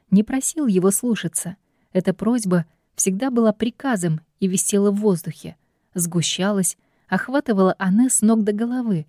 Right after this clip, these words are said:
приковывала к месту. С самого детства она знала, отцу нельзя сопротивляться. Поначалу в ней зарождались слабые ростки свободы,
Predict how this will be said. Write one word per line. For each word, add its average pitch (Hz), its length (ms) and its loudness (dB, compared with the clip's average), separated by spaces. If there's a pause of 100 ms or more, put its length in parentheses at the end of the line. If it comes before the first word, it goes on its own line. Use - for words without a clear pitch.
(280)
приковывала 180 680 0
к - 140 -10
месту. - 440 -2 (600)
С - 80 -8
самого 233 340 4
детства 240 560 -2
она 233 240 4
знала, 180 480 0 (600)
отцу 202 400 0
нельзя 233 400 4
сопротивляться. 185 880 -2 (520)
Поначалу 233 540 2
в 208 60 2
ней 220 160 6
зарождались 196 800 0
слабые 226 480 0
ростки 220 340 -2
свободы, 202 600 -2